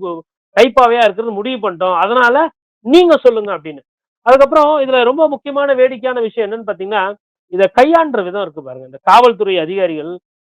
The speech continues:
அவங்களெல்லாம் வந்து ஏவி விட்டு, இது வந்து நாட்டுல இருக்கக்கூடிய அடிப்படையான ஒரு பிரச்சனை. இந்த பிரச்சனையை வந்து எழுப்புறாரு. இந்த பிரச்சனையை எழுப்புறதுனால இப்போ, "ஐயா மோடி அவர்களே, நீங்க ஜெயிச்சது செல்லாது" அப்படின்னு எதுவும் தீர்ப்பு வரப்போறது கிடையாதுங்க. அட்லீஸ்ட் இப்ப சரி பண்ணாவாச்சும்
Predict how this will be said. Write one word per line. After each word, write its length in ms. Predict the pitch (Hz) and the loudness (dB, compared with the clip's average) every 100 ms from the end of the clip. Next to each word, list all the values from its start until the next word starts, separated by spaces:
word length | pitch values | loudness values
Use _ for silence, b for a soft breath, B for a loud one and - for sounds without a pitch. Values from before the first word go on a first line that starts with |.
| 170 | 0
அவங்களெல்லாம் 360 | 180 180 208 | 2 4 4
வந்து 200 | 190 190 | 2 -2
ஏவி 300 | 180 214 202 | 4 4 2
விட்டு, 380 | 170 151 139 160 | -10 -12 -14 -14
இது 220 | 196 277 | -6 0
வந்து 580 | 262 269 311 269 294 - _ _ _ _ - | 2 2 2 2 0 -8 _ _ _ _ -2
நாட்டுல 380 | 175 254 285 262 | 4 4 2 -2
இருக்கக்கூடிய 720 | 277 202 214 - 240 - 190 | -2 0 -4 -4 -8 -6 -2
அடிப்படையான 840 | 262 185 165 220 - 240 196 196 285 | -2 -2 -8 -8 -6 -2 0 0 0
ஒரு 180 | 208 165 | -2 -4
பிரச்சனை. 340 | - - 175 - _ _ _ | -14 -14 -14 -14 _ _ _
இந்த 300 | 175 202 196 | -2 2 2
பிரச்சனையை 500 | - 214 302 285 202 | 2 -2 0 2 2
வந்து 180 | 208 247 | 0 -2
எழுப்புறாரு. 540 | 185 226 233 185 139 | 0 -2 0 -2 -2
இந்த 200 | - 180 | -8 -8
பிரச்சனையை 500 | 180 190 196 269 214 | -4 -4 0 4 4
எழுப்புறதுனால 580 | 240 220 226 208 180 196 | 4 0 -4 -2 -4 0
இப்போ, 280 | 220 208 190 _ _ | -2 -2 -8 _ _
"ஐயா 260 | 214 226 | 0 0
மோடி 320 | 220 208 240 226 | 2 0 0 0
அவர்களே, 260 | 208 202 | -2 -4
நீங்க 300 | 208 196 175 | -6 -6 -4
ஜெயிச்சது 300 | 226 240 196 | -4 -6 -12
செல்லாது" 420 | 180 185 208 190 196 | -6 0 0 0 -4
அப்படின்னு 220 | 165 202 214 | -4 -4 -4
எதுவும் 280 | 180 214 202 | -2 -4 -4
தீர்ப்பு 340 | 226 208 175 | -8 -6 -4
வரப்போறது 320 | 180 196 185 175 | -2 -2 -6 -8
கிடையாதுங்க. 400 | 147 170 156 135 113 _ _ - | -2 -2 -2 -6 -16 _ _ -4
அட்லீஸ்ட் 240 | 170 269 208 | 0 2 2
இப்ப 380 | 190 185 320 294 | 0 0 0 2
சரி 240 | 277 285 | 0 0
பண்ணாவாச்சும் 720 | 262 214 180 156 147 190 262 | -2 -2 -4 -6 -8 0 0